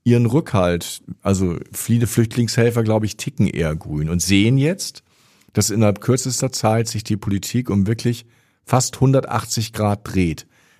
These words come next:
Denn wir haben noch am Anfang der Ampel gesehen, dass S P D, Grüne und F D P ja Einwanderung eher erleichtert haben. Dass zum Beispiel der, der Pass für Zuwanderer schneller kam,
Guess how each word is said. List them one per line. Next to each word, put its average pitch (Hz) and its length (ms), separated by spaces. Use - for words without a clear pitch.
Denn 101 160
wir 98 100
haben 107 120
noch 90 160
am 82 180
Anfang 196 480
der 101 160
Ampel 76 320
gesehen, - 540
dass - 340
S 107 260
P 120 140
D, 113 200
Grüne 104 320
und - 140
F 92 200
D 98 100
P 95 260
ja 90 180
Einwanderung 98 720
eher 87 420
erleichtert 76 760
haben. 78 380
Dass 92 240
zum 95 160
Beispiel 90 640
der, 85 300
der 85 220
Pass - 540
für 117 460
Zuwanderer 98 760
schneller 110 640
kam, 71 480